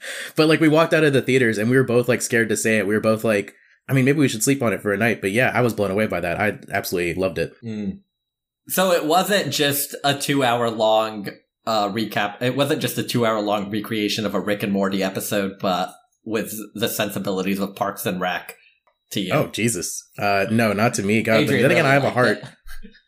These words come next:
Speaker 2: He
Speaker 1: Yeah.
Speaker 2: loved it. He thought it was such a good movie. <laughs>
Speaker 1: Yeah,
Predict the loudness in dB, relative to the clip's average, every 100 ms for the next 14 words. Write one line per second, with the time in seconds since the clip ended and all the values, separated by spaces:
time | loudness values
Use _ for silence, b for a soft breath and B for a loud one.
0 | _ -2 2 0 0 -6 -2 -2 0 -2
1 | -2 -4 -4 -4 -2 0 0 -4 -2 -2
2 | -4 _ _ -10 -10 _ _ _ 0 0